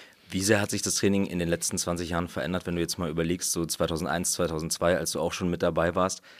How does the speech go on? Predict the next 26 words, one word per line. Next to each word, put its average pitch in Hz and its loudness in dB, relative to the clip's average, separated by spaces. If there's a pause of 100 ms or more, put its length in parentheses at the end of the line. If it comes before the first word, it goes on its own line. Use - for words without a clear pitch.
zu 82 -2
heute? 92 2
Weil 85 0
ich 82 -4
habe 82 -2
auch, 82 -4
auch - -8
ganz 90 -2
viel 90 -2
gesehen, 85 0
dass, 82 2
äh, 80 -2 (340)
wirklich 90 -2
das 87 0
neuronales 90 4
Training 92 4
betrieben 87 0
wird, 85 -2
psychologisches 90 2
Training 87 2
mittlerweile, 80 2
also 76 -2
dass, 78 -4
äh, 57 -6
sich 85 -8
das - -6